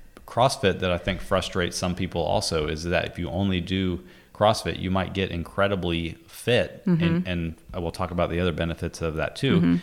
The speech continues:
Speaker 1: but you might not see the physical changes that you were expecting. You're certainly not gonna end up looking like one of the people at the CrossFit Games if you just do CrossFit. There, there is a large com-,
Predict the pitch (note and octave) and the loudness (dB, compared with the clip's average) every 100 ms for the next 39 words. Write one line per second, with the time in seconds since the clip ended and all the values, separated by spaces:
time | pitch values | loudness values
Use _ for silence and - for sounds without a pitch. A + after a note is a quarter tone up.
0 | - G2 G#2+ B2 A#2+ A#2+ - - A#2+ A2+ | 0 2 4 4 2 0 0 0 0 2
1 | G2 - C#3+ D3+ F#2+ - F#2 F2+ F2+ F2 | 0 0 -2 0 -2 0 2 2 2 -2
2 | D#2+ F2 F2+ F2 D#2+ - A2+ - E2 D2+ | 0 -2 0 0 -2 0 -2 0 -4 -4
3 | D#2 F2 - B2+ A#2 G#2 G2+ G2+ F2 F#2+ | -4 -4 0 2 2 4 2 2 0 2
4 | F2+ E2+ F#2 - F2 E2 E2 - F2 E2 | 2 2 0 0 0 2 0 0 -2 -2
5 | E2 G2 F2 D#2+ D#2 - - - - - | -4 -6 -2 -2 -2 -10 -20 -20 -20 -18
6 | - F2 - - A#2+ - - F2+ E2+ D#2+ | -8 -6 -2 4 4 4 -2 -2 -2 -2
7 | D#2 - E2+ - E2 F2 E2 - E2 D#2 | -4 -6 -8 -6 0 0 0 -2 -2 -2
8 | D#2 - - - - E2 - D2 C#2+ - | -4 -12 -20 -10 -2 -2 -2 -6 -6 -12
9 | - F2 F2 E2+ - G2 F2+ E2 D2+ E2 | -14 -4 -2 -2 -4 -2 -2 0 -2 2
10 | F#2+ G#2 G#2 G2 - - | 6 8 6 2 -4 -2